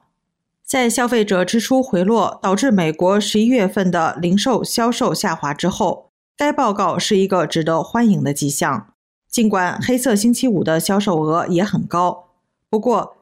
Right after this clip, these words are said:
假日支出同比增长的主要原因可能是由于通货膨胀。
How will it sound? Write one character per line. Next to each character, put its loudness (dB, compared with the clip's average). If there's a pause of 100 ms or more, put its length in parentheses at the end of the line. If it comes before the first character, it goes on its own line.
(140)
假 0
日 2
支 0
出 0
同 0
比 0
增 0
长 -2
的 0
主 -2
要 0
原 0
因 2 (200)
可 -2
能 4
是 -2
由 0
于 0
通 0
货 -2
膨 -4
胀。 -4